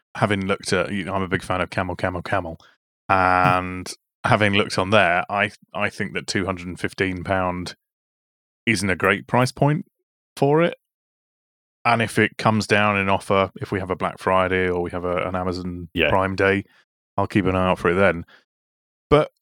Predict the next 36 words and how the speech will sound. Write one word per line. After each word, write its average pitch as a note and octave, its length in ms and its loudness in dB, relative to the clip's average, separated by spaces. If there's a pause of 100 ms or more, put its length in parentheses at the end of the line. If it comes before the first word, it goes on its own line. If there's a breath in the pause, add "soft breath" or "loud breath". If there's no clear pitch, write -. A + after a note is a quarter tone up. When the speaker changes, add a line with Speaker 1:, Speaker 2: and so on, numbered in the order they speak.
(460)
Speaker 1:
with F#3 320 4 (160)
the F3 180 0
nine D#3 400 2
two C3 220 0
three A#2+ 460 -2 (140)
being G#2+ 320 2
three A2 260 0
hundred G#2+ 240 -2
and G#2+ 100 -4
fifty - 240 -4
pound, G#2 540 0 (720)
and A2 360 4
then A2 240 2
thinking, G#2 340 -4
well, G#2 200 2
for - 120 -4
that G#2 180 0
money, F#2+ 480 0 (180)
you G2 160 -2
could G#2 280 -2
get - 220 -2
a - 60 -20
Thrustmaster F2 640 -6
wheel, E2+ 400 -2 (640)
but - 160 0
they're, F#2 380 2 (600)
they're G#2+ 120 0
not G2 240 0
really F#2+ 340 2
available, F2 680 0
or G2 120 -2
they F2 120 -2
don't F#2+ 180 -2
have F#2 220 -2
good F2+ 140 -2
availability. F2 760 -2